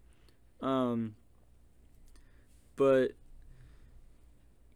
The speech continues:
whatever defense it is, they need to have not just a perfect game.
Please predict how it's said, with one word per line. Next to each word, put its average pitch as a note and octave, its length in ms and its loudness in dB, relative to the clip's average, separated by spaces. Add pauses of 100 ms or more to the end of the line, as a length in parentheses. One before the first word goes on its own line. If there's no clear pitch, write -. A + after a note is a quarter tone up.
(500)
whatever D#3 600 8
defense B2+ 540 -2
it A#2+ 80 0
is, A2+ 260 0
they C3+ 140 2
need C#3+ 240 -4
to C3 120 -4
have A#2 500 -2 (720)
not D3+ 300 4
just - 260 0
a A#2+ 60 -2
perfect - 560 -4
game. C#3+ 420 0